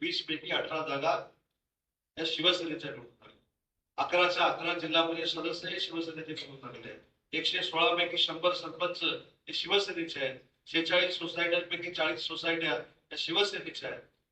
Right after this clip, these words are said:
त्याच्यामुळं शिवसेना म्हणजे धनुष्यबाणाची आहे. नगरपालिका तीस पैकी चोवीस नगरसेवक शिवसेनेचे आहेत, धनुष्यबाणाचे आहेत.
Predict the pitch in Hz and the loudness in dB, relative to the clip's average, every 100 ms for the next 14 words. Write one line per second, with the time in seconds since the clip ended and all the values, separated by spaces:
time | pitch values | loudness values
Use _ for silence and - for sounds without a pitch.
0 | _ 160 202 202 202 220 226 - - 185 | _ 0 4 6 8 6 4 -2 0 2
1 | 196 202 202 202 - - 165 165 214 180 | 2 2 2 0 -4 0 4 4 4 2
2 | 165 151 - - - _ _ _ _ _ | 2 0 -6 -10 -12 _ _ _ _ _
3 | _ _ _ _ 147 165 160 151 - 170 | _ _ _ _ 4 6 6 4 2 2
4 | - - - - _ _ 208 214 214 202 | 0 -2 -4 -12 _ _ 2 2 4 2
5 | 190 208 208 190 196 - 175 175 220 220 | 2 2 2 0 -2 0 2 4 4 6
6 | 220 220 226 196 185 175 170 175 165 160 | 6 6 2 0 -4 -4 -2 0 0 0
7 | 151 156 180 160 156 - 139 | 0 0 2 2 2 2 -2